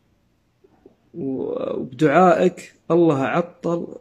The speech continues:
الطائرة وصارت الصواعق وتعطلت الطيارة، ونزلنا في المطار هذا وخدت سيارة وضيعت في الطريق،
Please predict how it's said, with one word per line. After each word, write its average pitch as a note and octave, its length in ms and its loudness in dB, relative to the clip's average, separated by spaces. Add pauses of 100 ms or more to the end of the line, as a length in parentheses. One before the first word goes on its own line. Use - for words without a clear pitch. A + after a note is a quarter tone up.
(140)
الطائرة D#3+ 840 -4
وصارت D#3 560 -4
الصواعق C#3+ 880 -2 (680)
وتعطلت D3 720 -2
الطيارة، D3+ 880 0 (1400)
ونزلنا D#3 1500 2
في C#3+ 100 2
المطار D3+ 720 2 (160)
هذا D3 560 -2 (1600)
وخدت E3+ 380 0
سيارة D#3 720 2 (1300)
وضيعت D#3 600 4
في - 80 -8
الطريق، D3+ 540 0